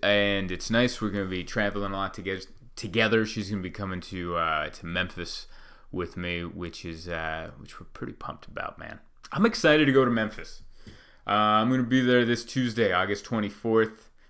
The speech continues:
I'm actually doing a college show the night before in Jonesboro, Arkansas. Uh, that's only for the students. If you wanna come see me live, come to the Black Lodge Tuesday, August twenty-fourth.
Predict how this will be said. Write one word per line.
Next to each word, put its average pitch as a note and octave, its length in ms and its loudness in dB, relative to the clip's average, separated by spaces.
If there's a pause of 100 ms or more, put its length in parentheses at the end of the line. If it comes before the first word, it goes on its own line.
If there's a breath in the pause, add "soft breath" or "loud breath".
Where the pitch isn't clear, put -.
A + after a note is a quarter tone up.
(260 soft breath)
I'm A2 80 2
actually A#2+ 260 4
doing A#2 200 2
a F#2+ 60 -6
college A2 400 0
show G2+ 260 0
the F#2+ 100 -2
night F#2+ 200 -2
before G2+ 480 0
in F2+ 140 -4
Jonesboro, F#2+ 760 0
Arkansas. F2 800 -2 (760 soft breath)
Uh, E2+ 280 2
that's G2+ 280 2
only D3 240 6
for C#3+ 220 4
the B2 80 4
students. A2+ 640 -2
If F#2+ 140 -8
you A2 80 0
wanna A#2 200 2
come A#2 260 0
see B2 180 -2
me A2+ 140 2
live, G#2+ 400 2
come G#2 220 -6
to G#2+ 60 -4
the F#2+ 100 -6
Black G2 420 -2
Lodge F#2 460 0
Tuesday, G2+ 440 -2
August F2+ 400 -2
twenty-fourth. F#2+ 800 -4